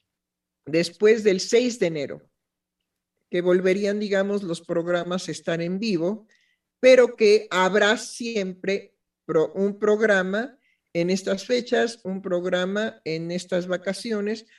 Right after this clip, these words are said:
como lo hemos hecho en otras oportunidades. Sin embargo, quiero decir que yo me quedo en la preocupación de que por lo menos los psicoanalistas del Centro de Investigación y Estudios Lacanianos no habrá guardia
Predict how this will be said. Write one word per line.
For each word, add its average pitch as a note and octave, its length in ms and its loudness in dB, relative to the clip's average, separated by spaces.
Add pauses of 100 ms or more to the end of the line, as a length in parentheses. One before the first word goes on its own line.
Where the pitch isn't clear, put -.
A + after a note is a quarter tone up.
(100)
como F3+ 300 0
lo F3+ 100 0
hemos F#3+ 300 -4
hecho F3+ 360 -6
en D3+ 160 -8
otras D#3+ 360 -8
oportunidades. B2 960 -14 (600)
Sin B3+ 240 0
embargo, C#4 540 6
quiero A3 220 2
decir A3 380 -4
que G3 120 -4
yo F#3+ 120 -6
me G3 140 -6
quedo F#3+ 200 -4
en F#3+ 60 -4
la F3 140 -4
preocupación F#3 760 -6
de G#3 120 2
que G#3 120 -4
por G3 180 -8
lo F#3+ 100 -4
menos A#3+ 280 -4
los A3+ 160 -6
psicoanalistas G3+ 960 -6
del F3 500 -4
Centro F3+ 340 -8
de F3 60 -6
Investigación D#3+ 640 -8
y D#3 60 -10
Estudios E3 300 -10
Lacanianos A3 680 -4 (340)
no A#3+ 220 4
habrá B3 580 2
guardia G#3+ 840 0